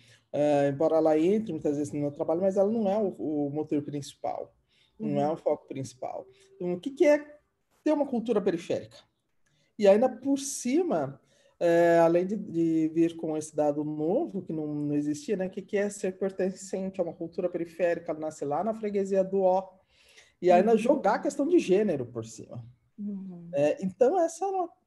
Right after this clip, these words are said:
Speaker 1: é, era uma, hum, condição que não estava sendo discutida na arte contemporânea, de maneira alguma.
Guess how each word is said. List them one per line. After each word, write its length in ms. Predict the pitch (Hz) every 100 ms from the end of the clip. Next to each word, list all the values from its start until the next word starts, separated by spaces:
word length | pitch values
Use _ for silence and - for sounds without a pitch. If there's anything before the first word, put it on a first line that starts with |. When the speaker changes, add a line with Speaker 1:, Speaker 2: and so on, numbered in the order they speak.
| -
Speaker 1:
é, 460 | 190 185 175 175
era 240 | 170 175 175
uma, 800 | 170 170 170 165 156 156 147 143
hum, 360 | 139 135 135 139 _ _ - _
condição 580 | 196 185 - - 202 330
que 80 | 349
não 80 |
estava 300 | 415 - 330 -
sendo 200 | 165 147
discutida 440 | - 139 147 131
na 120 | 127
arte 260 | 120 113 -
contemporânea, 640 | 127 117 120 104 - 120 - _
de 140 | 139
maneira 380 | 170 196 180 214
alguma. 600 | 302 226 208 220 208 156